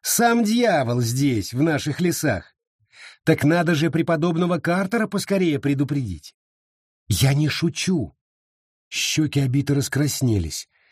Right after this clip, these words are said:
и, видя это, Эдвард вновь усмехнулся. «Абита, ты вправду боишься, что старина Косинок схватит меня и утащит к себе в берлогу?»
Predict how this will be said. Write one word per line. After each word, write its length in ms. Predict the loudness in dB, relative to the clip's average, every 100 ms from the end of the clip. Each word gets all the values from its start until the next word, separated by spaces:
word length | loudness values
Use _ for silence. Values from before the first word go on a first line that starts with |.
| _ 0
и, 120 | 2
видя 440 | 4 2 2 2 2
это, 260 | -2 -8 -10 -20 _
Эдвард 540 | 0 2 4 2 0 0
вновь 420 | 2 4 2 -2 -6
усмехнулся. 800 | 0 0 2 2 0 -2 -8 -12 _ _ _ _ _ _ _ 0
«Абита, 600 | 2 4 2 2 0 -2 _ _ _ _ _ _
ты 100 | 0
вправду 460 | 0 2 2 2 2
боишься, 500 | 2 2 0 0 -2
что 220 | -2 -2
старина 420 | 0 0 0 0
Косинок 640 | 0 -2 0 0 0 -2 -6 -20 _
схватит 640 | -8 -4 0 0 0 -2 0
меня 300 | 2 2 2
и 100 | 0
утащит 540 | 0 0 -2 -2 -6
к 40 |
себе 300 | -4 -2 0
в 80 | 0
берлогу?» 560 | 0 0 0 -2 -6